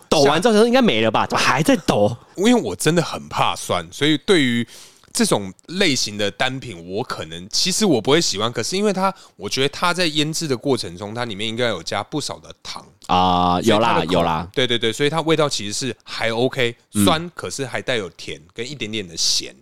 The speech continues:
Speaker 1: 嗯。
Speaker 2: 对，对，对。啊，你对，你对这个旺妈妈有什么？
Speaker 1: 可不对啊，
Speaker 2: 哼。
Speaker 1: 明明你敢吃辣的人，那外面那种酸辣汤你就不要了吗？又酸又辣的。
Speaker 2: 应该是说我怕酸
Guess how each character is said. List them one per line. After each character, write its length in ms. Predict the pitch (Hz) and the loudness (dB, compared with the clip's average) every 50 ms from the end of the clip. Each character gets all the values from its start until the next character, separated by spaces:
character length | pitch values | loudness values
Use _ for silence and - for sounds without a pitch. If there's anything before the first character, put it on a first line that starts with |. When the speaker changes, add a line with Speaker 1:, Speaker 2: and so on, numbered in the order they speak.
| _ _ _ | _ _ _
Speaker 1:
嗯。 560 | 87 90 98 104 104 104 101 98 95 90 85 | 0 2 4 4 4 4 4 4 4 2 2
Speaker 2:
对， 120 | 85 85 | 2 0
对， 160 | 80 85 82 78 | -2 -4 -8 -10
对。 220 | - - 78 71 _ _ _ _ _ | -14 -18 -20 -20 _ _ _ _ _
啊， 80 | - | -6
你 160 | 147 156 127 - | -2 -2 0 2
对， 180 | - 175 170 160 - | 4 2 2 2 -2
你 120 | - 123 117 | -6 -6 -2
对 240 | - 175 165 156 | 0 2 0 2
这 140 | 147 151 151 | 0 -2 -2
个 200 | 143 143 135 131 - | 0 0 0 0 -2
旺 220 | - 160 147 123 | -2 -4 -4 -2
妈 140 | 113 92 82 | -4 -6 -4
妈 220 | 87 92 90 92 | -4 -6 -6 -6
有 120 | 95 98 104 | -6 -8 -8
什 140 | - - | -10 -10
么？ 340 | 87 82 85 82 85 87 98 _ _ - - 131 123 - | -12 -14 -14 -14 -14 -18 -20 _ _ -14 -14 -14 -4 0
Speaker 1:
可 120 | - - | 0 0
不 180 | - - 202 - | 0 -2 -6 2
对 240 | - 220 190 151 | 4 4 6 6
啊， 300 | 123 110 107 104 104 113 - | 4 4 2 0 -2 -4 -6
Speaker 2:
哼。 240 | 113 95 87 78 76 - | -6 -6 -6 -8 -4 2
Speaker 1:
明 200 | 127 143 202 233 | 4 4 4 4
明 220 | 226 220 214 196 | 4 2 4 4
你 140 | 143 107 95 | 4 2 2
敢 200 | - 104 92 82 | 0 -2 -2 -2
吃 260 | - - - 104 104 | -4 -4 -2 0 2
辣 260 | 110 120 113 95 87 | 2 2 2 0 -2
的 100 | 80 - | -6 -8
人， 200 | 60 64 55 - - - _ _ | -10 -8 -10 -10 -12 -16 _ _
那 160 | _ - 190 208 | _ 0 0 2
外 160 | 202 214 190 | 4 4 4
面 160 | 185 185 190 | 6 6 6
那 80 | 202 185 | 6 6
种 140 | 143 104 | 4 4
酸 260 | 98 - 151 147 151 156 | 4 2 2 2 4 4
辣 180 | 156 147 123 | 4 2 2
汤 380 | 110 - 117 110 110 107 110 117 _ | 0 0 0 0 0 -2 -4 -10 _
你 140 | _ 95 92 | _ -8 -4
就 100 | 95 123 | -4 -4
不 100 | 120 98 | -2 0
要 220 | 90 92 101 95 87 | 0 2 2 2 0
了 80 | 85 | 0
吗？ 180 | 80 78 82 98 - _ | -2 -4 -8 -10 -2 _
又 120 | 170 147 | 2 2
酸 260 | 120 - - 123 117 | 2 0 -2 -2 0
又 140 | 123 123 117 | 0 0 2
辣 240 | 113 117 104 92 78 | 2 2 0 0 -4
的。 180 | - - - - _ _ | -8 -12 -14 -16 _ _
Speaker 2:
应 120 | 180 185 | -4 -2
该 100 | 208 214 | 0 0
是 120 | 196 196 | 0 -2
说 280 | 175 - 175 165 170 180 - _ _ _ _ _ _ | -2 2 2 2 2 0 -4 _ _ _ _ _ _
我 200 | 127 120 120 107 101 | 0 2 2 2 2
怕 280 | - - 190 175 143 123 | 0 0 0 0 0 0
酸 400 | - - - 123 113 110 117 | -2 0 0 0 0 0 -6